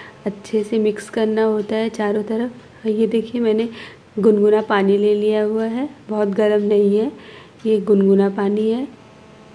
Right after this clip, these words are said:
अब मैं इसकी help से इसे अच्छे से गूंथ लूँगी। आप देख सकते हैं मैं इसे कैसे mix कर रही हूँ।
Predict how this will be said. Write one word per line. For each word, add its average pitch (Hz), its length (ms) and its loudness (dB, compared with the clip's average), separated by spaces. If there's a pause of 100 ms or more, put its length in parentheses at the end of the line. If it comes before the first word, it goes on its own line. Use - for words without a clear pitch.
(1400)
अब 196 60 0
मैं 208 140 4
इसकी 214 340 -4
help 208 320 -2
से 277 280 -4 (560)
इसे - 180 -6
अच्छे 196 360 -2
से 233 180 0
गूंथ 202 400 2
लूँगी। 214 380 4 (2500)
आप 214 180 2
देख 208 280 4
सकते 214 340 -4
हैं 226 100 -2
मैं 233 140 0
इसे 220 220 -2
कैसे 214 360 -6
mix 220 300 -4
कर 220 160 -4
रही 214 300 -2
हूँ। 233 240 -4